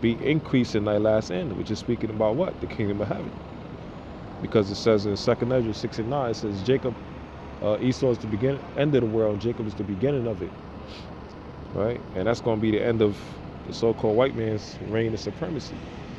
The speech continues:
But in the meantime, we have to continue to endure, right? So it says, verse four, "Whatsoever is brought upon thee, take cheerfully, and be patient when thou art changed to a lower state." So the Lord is saying, your trials and tribulations, you gotta be patient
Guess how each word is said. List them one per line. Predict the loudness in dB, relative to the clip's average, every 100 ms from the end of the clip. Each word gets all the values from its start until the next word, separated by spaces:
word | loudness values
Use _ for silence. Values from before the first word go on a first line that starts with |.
| -12 -12 -12 -4
But | 0
in | 2
the | 2
meantime, | 4 4 4 4 4
we | 6
have | 6 6 2
to |
continue | -2 -2 -2 -2
to | -2
endure, | 0 0 0 -2 -8 -10 -10 -10 -10 -10 -10 -10 -8 -8 -10 -10 -10 -10 -10 -12 -12 -12 -12 -12 -2
right? | 4 6 6 2
So | 4 4
it |
says, | 6 4
verse | 4 2
four, | 4 6
"Whatsoever | 8 6 8 6
is | 6
brought | 6 6
upon | 4 2 4
thee, | 4
take | 4 2 0
cheerfully, | 2 2 4 4 4 2
and | 0
be | 2 0
patient | 4 4 6 2
when | 2
thou | 4 6
art | 4 2
changed | 0 -2 0
to | 2 2
a |
lower | 4 2
state." | 2 0 0 -2 -14 -14 -14 -14 -14 -14 -14 -10
So | -4
the | 0
Lord | 4 4
is | 4
saying, | 2 0 0 -4
your | -6
trials | 2 4 4
and | 0
tribulations, | -2 2 2 0 -4 -8 -8 -2
you |
gotta | 2 2
be | 2
patient | 2 2 2 -2